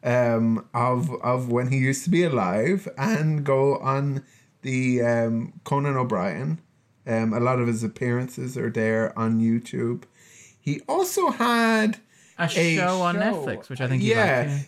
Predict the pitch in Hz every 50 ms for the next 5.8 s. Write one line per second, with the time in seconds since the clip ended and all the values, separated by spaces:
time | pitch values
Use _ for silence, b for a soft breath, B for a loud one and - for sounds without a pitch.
0 | - - 240 247 214 - - - 233 240 285 330 330 - - 381 359 - - -
1 | - - 240 226 220 202 175 175 175 190 196 196 185 170 - - 151 160 156 -
2 | - 147 135 131 127 127 123 127 - - 135 135 131 127 - - _ - 139 -
3 | - _ - 196 202 233 269 285 277 226 185 165 175 165 170 175 156 143 131 123
4 | 127 - - - 143 131 123 117 113 110 - b b b b b b b b b
5 | _ 131 127 127 123 123 127 127 127 123 123 123 120 120 117 -